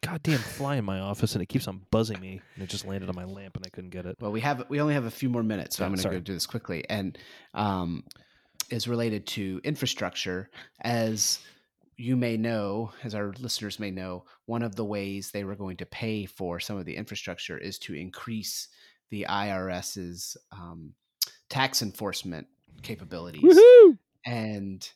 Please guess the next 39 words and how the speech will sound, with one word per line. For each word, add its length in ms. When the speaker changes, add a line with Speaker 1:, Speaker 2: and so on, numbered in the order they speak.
Speaker 2:
um, 680
they 240
said 240
that 140
would 120
pay 200
for 180
itself 800
by 200
bringing 440
in, 240
uh, 60
Speaker 1:
<laughs> 380
Speaker 2:
billions 400
of 100
dollars, 580
I 60
think, 260
right? 240
Speaker 1:
Always 500
be 320
Speaker 2:
Um, 60
Speaker 1:
skeptical 580
when 140
s-, 200
<laughs> 220
when 100
a 60
government 380
official 360
says, 280
"Oh, 100
it's 140
gonna 140
pay 200
for 160
itself." 440
Speaker 2:
Yeah. 240
Well, 380